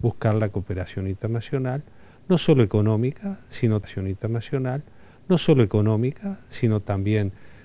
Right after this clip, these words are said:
técnica, tecnológica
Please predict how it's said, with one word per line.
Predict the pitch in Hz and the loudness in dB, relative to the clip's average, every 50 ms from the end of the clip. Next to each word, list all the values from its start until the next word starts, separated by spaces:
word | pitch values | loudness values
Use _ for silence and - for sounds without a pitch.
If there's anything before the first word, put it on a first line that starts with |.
| - - - - - - - | -20 -20 -20 -20 -14 -2 4
técnica, | - 123 117 107 113 113 117 123 123 123 - - 156 156 143 - - | 6 6 6 6 2 0 0 0 0 -2 -2 -4 -4 -4 -2 -4 -4
tecnológica | - 107 95 - 98 101 104 113 120 110 - - - 113 98 - - 147 147 143 139 | -4 -2 -2 -2 -2 0 0 0 -2 -2 -4 -6 -8 -6 -4 -4 -4 -4 -4 -4 -8